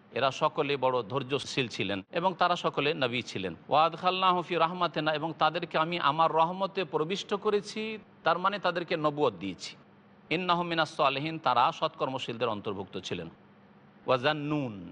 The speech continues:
আর মাছওয়ালা নবীর কথা স্মরণ করো। "ইজ যাহাবা মুগাযিবান", যখন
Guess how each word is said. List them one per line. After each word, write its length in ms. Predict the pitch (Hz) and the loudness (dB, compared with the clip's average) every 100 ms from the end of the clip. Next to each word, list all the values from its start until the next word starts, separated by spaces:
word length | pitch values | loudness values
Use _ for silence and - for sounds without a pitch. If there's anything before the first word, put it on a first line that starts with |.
| - | 0
আর 180 | 113 117 | 0 0
মাছওয়ালা 580 | 117 147 175 - 156 139 | 0 2 2 2 0 0
নবীর 280 | 120 127 | -2 -4
কথা 240 | - 101 107 | -4 -4 -4
স্মরণ 320 | - 90 90 | -6 -6 -6
করো। 260 | - 80 82 - | -10 -12 -14 -8
"ইজ 180 | 175 180 | -6 0
যাহাবা 320 | 185 180 170 | 0 2 0
মুগাযিবান", 800 | 156 147 135 180 170 139 120 123 | 0 0 2 2 2 -2 -4 -2
যখন 340 | 120 160 185 | -4 -2 -4